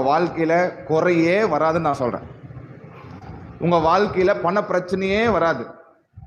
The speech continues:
உங்க வாழ்க்கையில கடன் பிரச்சனையே வராது. ஏனெனில் வேத வசனம் உங்களுடைய வாழ்க்கையை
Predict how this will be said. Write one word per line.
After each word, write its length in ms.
உங்க 180
வாழ்க்கையில 580
கடன் 340
பிரச்சனையே 520
வராது. 360
ஏனெனில் 680
வேத 500
வசனம் 600
உங்களுடைய 420
வாழ்க்கையை 800